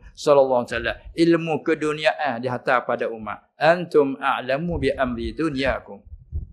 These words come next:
Nah, cara bagaimana kamu nak buat, weh, durian tu berbuah? Bagaimana nak buah tu lebat?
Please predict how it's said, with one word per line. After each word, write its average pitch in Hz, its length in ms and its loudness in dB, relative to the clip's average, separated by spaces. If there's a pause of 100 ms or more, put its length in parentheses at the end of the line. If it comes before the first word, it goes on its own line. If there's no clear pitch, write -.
Nah, 131 320 2
cara 151 320 2
bagaimana 160 880 -2
kamu 147 240 0
nak 139 240 -4
buat, 143 240 0
weh, 147 80 0
durian 139 560 0
tu 139 160 -2
berbuah? 131 540 -2 (500)
Bagaimana 151 640 2
nak 151 160 -4
buah 147 320 2
tu 147 80 0
lebat? 127 400 0